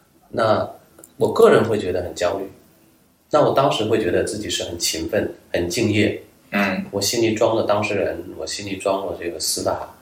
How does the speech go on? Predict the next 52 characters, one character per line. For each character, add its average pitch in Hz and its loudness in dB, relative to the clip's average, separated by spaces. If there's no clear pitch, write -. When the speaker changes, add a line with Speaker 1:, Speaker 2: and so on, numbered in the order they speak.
Speaker 1:
我 151 0
想 - 4
到 110 2
的 117 -6
是 - -4
这 156 2
一 156 4
点。 - -2
但 170 4
我 151 4
现 170 -2
在 160 6
回 120 -2
过 143 2
头 123 0
来 107 2
看， 110 -6
其 - -6
实 123 -6
当 117 0
时 - -12
就 104 -14
是 95 -14
焦 90 -4
虑， - -10
是 131 -8
焦 143 2
虑 139 -2
驱 - -2
使 - -2
着 95 -2
我 73 -2
无 113 -6
休 - -2
止 - -6
地 - -4
在 - -2
那 - -2
里 - -8
工 - -12
作。 - -12
Speaker 2:
OK。 - -4
Speaker 1:
焦 135 2
虑 - 0
驱 - -2
使 - -4
着 98 -4
我 95 -2
加 92 -4
班。 87 -4
Speaker 2:
嗯。 - 0
Speaker 1:
呃， 95 -2